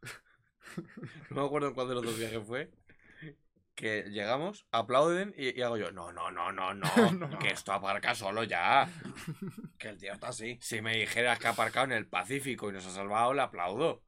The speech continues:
Speaker 2: Claro.
Speaker 1: Pero que aparque esto va solo.
Speaker 2: <laughs>
Speaker 1: Que yo creo, a, a ver, igual me estoy colando. Yo creo que a día de hoy los aviones van solos.
Speaker 3: Creo que salvo dos, tres
Speaker 2: Mm,
Speaker 3: cosas
Speaker 2: no
Speaker 3: que
Speaker 2: tengo
Speaker 3: tienen que
Speaker 2: idea.
Speaker 3: hacer, rollo despegue, aterrizaje y tal.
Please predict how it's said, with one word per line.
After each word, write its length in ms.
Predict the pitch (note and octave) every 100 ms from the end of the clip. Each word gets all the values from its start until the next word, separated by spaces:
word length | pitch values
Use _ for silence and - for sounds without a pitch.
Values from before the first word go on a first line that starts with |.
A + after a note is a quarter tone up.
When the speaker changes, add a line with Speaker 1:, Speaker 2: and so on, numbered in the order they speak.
| - - -
Speaker 2:
Claro. 220 | - B2+ G#2+
Speaker 1:
Pero 200 | F#2+ F2
que 80 | -
aparque 360 | - F2 -
esto 220 | - -
va 120 | E2 E2+
solo. 500 | E2+ F2+ C3+ D3 - _ -
Speaker 2:
<laughs> 580 | - D#3+ - F#3 -
Speaker 1:
Que 100 | G3
yo 120 | E2+ F2+
creo, 140 | F2+
a, 560 | - - - - _ F#2
a 40 |
ver, 200 | G2+ B2+
igual 220 | A2 G2+
me 80 | A2
estoy 140 | A#2
colando. 460 | - F2 F2+ D#3 D#3+ _ _
Yo 120 | - E2+
creo 120 | E2
que 140 | F2
a 60 | E2+
día 140 | E2+ E2
de 100 | E2+
hoy 100 | F2
los 140 | F#2
aviones 300 | G2 F#2 G#2
van 140 | A2+ G#2+
solos. 320 | E2+ B2 F3 - _ _ _ _ - _ _ _ _
Speaker 3:
Creo 200 | - C3
que 120 | E3+ D#3
salvo 300 | B2+ A2+ G#2+
dos, 240 | B2+ D3
tres 240 | E3 D3
Speaker 2:
Mm, 60 | D3+
Speaker 3:
cosas 200 | B2+ B2
Speaker 2:
no 80 | B2
Speaker 3:
que 60 | A#2+
Speaker 2:
tengo 20 | A#2+
Speaker 3:
tienen 80 | A2+
que 60 |
Speaker 2:
idea. 80 | B2
Speaker 3:
hacer, 200 | A#2 A#2+
rollo 200 | A2 A2
despegue, 580 | G2+ G2+ - A#2 G#2+ G#2+
aterrizaje 580 | G#2 G2+ G2 G2+ G#2 G2+
y 40 |
tal. 320 | F#2 G2+ B2+